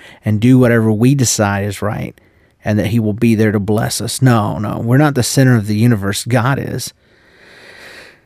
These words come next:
<sighs> Anyway, the, um,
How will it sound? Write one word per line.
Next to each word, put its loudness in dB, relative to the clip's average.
<sighs> -12
Anyway, 2
the, 2
um, -8